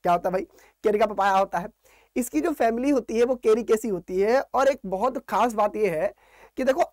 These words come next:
आपने इस पपीते को देख रहे हो, हालांकि थोड़ा क्वालिटी इसकी अच्छी नहीं है, मैं वो कैंटीन से उठा के लाए हैं। ये बिल्कुल कैसा है, अ, हल्का ऑरेंजिश कलर का है, मतलब, ऑरेंजिश,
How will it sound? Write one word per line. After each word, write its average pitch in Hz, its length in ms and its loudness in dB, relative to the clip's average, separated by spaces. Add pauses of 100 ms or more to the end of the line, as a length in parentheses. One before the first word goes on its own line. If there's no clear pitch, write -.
आपने 277 280 0
इस 302 60 -4
पपीते 247 260 -4
को 285 80 0
देख 254 220 2
रहे 214 120 2
हो, 165 240 -2
हालांकि 190 260 -8
थोड़ा 214 180 -4
क्वालिटी 160 640 -4
इसकी 214 200 -2
अच्छी 185 180 -2
नहीं 180 180 0
है, 165 100 -2
मैं 170 180 -6 (220)
वो 165 300 -2 (320)
कैंटीन 185 240 -4
से 208 60 -2
उठा 185 160 -4
के 190 60 -4
लाए 175 200 -2
हैं। 202 140 -6 (340)
ये 247 80 0
बिल्कुल 254 400 -4
कैसा 247 280 0
है, 302 180 2 (180)
अ, 208 280 -2 (180)
हल्का 208 200 -2
ऑरेंजिश 240 560 2
कलर 202 220 0
का 147 100 -6
है, 110 220 -12
मतलब, 185 240 -2
ऑरेंजिश, 202 400 2